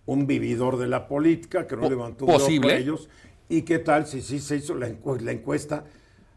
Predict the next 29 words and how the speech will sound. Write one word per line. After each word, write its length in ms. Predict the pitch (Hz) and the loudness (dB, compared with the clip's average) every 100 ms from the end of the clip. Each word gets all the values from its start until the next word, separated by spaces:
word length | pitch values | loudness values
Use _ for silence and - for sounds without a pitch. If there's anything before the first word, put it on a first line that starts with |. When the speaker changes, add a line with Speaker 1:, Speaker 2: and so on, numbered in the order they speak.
| _ _ _ | _ _ _
Speaker 1:
Quedó 160 | 107 120 | -8 -4
en 60 | |
último 320 | 143 143 110 90 | -4 -4 -8 -6
lugar 400 | 95 117 135 - | -4 -2 -2 -2
por 160 | 113 | -6
in-, 200 | 113 104 | -6 -8
por 200 | - 117 | -6 -2
inútil. 500 | 131 180 190 185 185 - | 0 0 -2 -6 -2 4
Speaker 2:
Posible, 540 | 160 - 185 165 165 | 4 6 4 4 4
Speaker 1:
Puede 160 | 165 226 | 2 0
ser, 100 | 139 | -4
¿no? 200 | 135 - | -6 0
Speaker 2:
posible, 520 | 131 - 123 156 247 | 0 2 0 0 -2
por 180 | 143 110 | -4 -4
supuesto, 480 | 110 127 120 - | -4 -4 -4 -4
Speaker 1:
Si 80 | 92 - | -6 0
Speaker 2:
pero 180 | 143 - | 2 4
Speaker 1:
ahorita 120 | 165 | 2
me 80 | 151 | 2
hicieran 340 | 139 156 156 | 0 0 0
una, 220 | 151 156 | 0 0
de, 60 | 143 | 0
una 340 | 117 113 131 | -2 -2 4
encuesta 440 | 147 - 147 147 143 | 4 4 -2 -2 -4
sobre 320 | 127 117 113 | -4 -6 -6
mi 140 | 120 | -6
senador, 640 | 117 123 117 120 131 147 226 - - - - - - _ _ | -8 -8 -8 -4 -2 -2 -4 -12 -18 -18 -20 -20 -20 _ _
pues, 160 | - - | -20 -12
reprobadísimo. 960 | 110 117 113 107 107 110 123 - 202 | -8 -8 -8 -6 -6 -6 -10 -8 -8